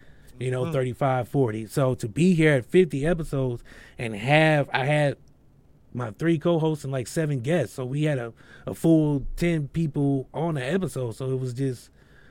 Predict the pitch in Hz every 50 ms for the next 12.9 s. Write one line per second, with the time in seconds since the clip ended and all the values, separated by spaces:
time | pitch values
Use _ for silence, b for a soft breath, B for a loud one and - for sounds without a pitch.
0 | b b b b - 143 127 123 107 104 123 160 220 208 131 - - 110 104 95
1 | - - - 127 127 131 131 131 127 120 117 117 113 - - - - - b b
2 | b b b b b b b b - - 147 120 110 156 175 - - - 175 185
3 | 165 123 135 143 160 165 143 120 113 113 107 113 127 135 131 147 147 147 135 117
4 | 120 135 139 143 143 143 143 135 127 120 - - - 117 131 139 123 - 143 139
5 | 139 131 120 127 117 113 131 135 139 139 135 131 127 - - 113 113 117 113 113
6 | 110 110 110 107 107 104 104 104 - - - - - - - - - _ - 131
7 | 127 - - - 165 147 131 139 147 135 110 - 120 113 127 127 127 113 - -
8 | 131 170 180 165 131 139 139 131 - 131 123 113 113 143 147 143 135 123 113 98
9 | b b b b b b b b b b b b b _ _ - 110 131 147 156
10 | 151 143 131 131 120 110 110 131 135 143 139 123 113 117 143 135 117 107 123 135
11 | 143 143 135 131 117 110 127 135 139 143 143 143 143 139 - - - - 135 139
12 | 143 143 139 143 147 147 143 - - - 190 127 123 120 117 117 117 113